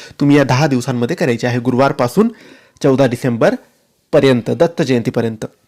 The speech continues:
मित्रांनो, किंवा आजच्या या व्हिडिओमध्ये सांगितलेले स्तोत्र, ज्याला संकट विमोचन स्तोत्र म्हणून सुद्धा ओळखले जाते, हे स्तोत्र तुम्ही रोज वाचायचे आहे. आता मित्रांनो, हे स्तोत्र कोणते? तर या स्तोत्राचं नाव आहे दत्त बावनी.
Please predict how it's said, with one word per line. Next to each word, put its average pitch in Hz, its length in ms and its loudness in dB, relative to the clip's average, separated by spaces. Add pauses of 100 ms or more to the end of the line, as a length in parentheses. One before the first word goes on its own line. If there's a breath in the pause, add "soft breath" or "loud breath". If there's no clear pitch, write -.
(240 loud breath)
मित्रांनो, 226 320 4 (440)
किंवा 196 300 0 (480)
आजच्या 160 320 0
या 147 40 2
व्हिडिओमध्ये 190 380 2
सांगितलेले 156 480 -6
स्तोत्र, - 380 -2 (340)
ज्याला 156 220 0
संकट 190 540 0
विमोचन 165 420 0
स्तोत्र 180 420 0
म्हणून 160 240 2
सुद्धा 139 280 -2
ओळखले 127 380 0
जाते, 120 260 -4 (420 soft breath)
हे 160 200 2
स्तोत्र - 500 0 (640 soft breath)
तुम्ही 151 180 6
रोज 185 380 4 (160)
वाचायचे 123 460 -4
आहे. 110 200 -12 (520 loud breath)
आता - 140 2
मित्रांनो, 247 300 4
हे 240 100 4
स्तोत्र 160 360 0
कोणते? 117 300 -2 (220)
तर 147 60 0
या 151 80 0
स्तोत्राचं 151 520 -2
नाव 165 180 0
आहे 156 240 -2 (1040)
दत्त 196 460 0
बावनी. 117 380 2